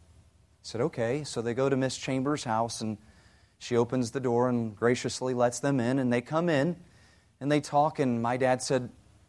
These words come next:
"Now, Miss Alberta, can you tell Mister Keller what your husband did?" She said, "Sure.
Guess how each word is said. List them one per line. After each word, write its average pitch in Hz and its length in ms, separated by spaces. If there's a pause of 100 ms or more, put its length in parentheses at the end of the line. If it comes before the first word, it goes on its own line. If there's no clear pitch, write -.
"Now, 135 360 (800)
Miss 151 160
Alberta, 165 320
can 170 200
you 226 120
tell 151 560 (760)
Mister 135 300
Keller 135 560 (280)
what 120 200
your 123 140
husband 123 440
did?" 123 240
She - 80
said, 156 160
"Sure. 185 400